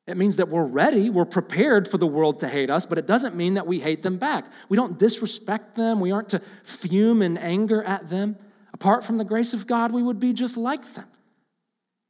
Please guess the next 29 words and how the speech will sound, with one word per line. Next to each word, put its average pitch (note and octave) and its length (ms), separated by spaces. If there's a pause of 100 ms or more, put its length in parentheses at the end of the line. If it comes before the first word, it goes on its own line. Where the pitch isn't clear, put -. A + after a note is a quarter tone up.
(640)
So, E3 160
church, G3+ 440
let's E3 200
view E3+ 640
non-believers E3 1300 (360)
through F3 580
the D#3+ 220
eyes E3 580 (180)
of D3 220
Christ. - 600 (800)
Yes, F#3+ 500
let's E3 220
approach D#3 400
them C3+ 140
with B2 160
courage. A2 500 (300)
Yes, G#3 500
let's D#3+ 160
approach D#3 400
them C#3+ 160
with C3 180
boldness, A#2+ 500
but - 480 (960)
let's - 160
also F3 380
approach E3+ 380
them E3+ 140
with C3+ 160
love D3 540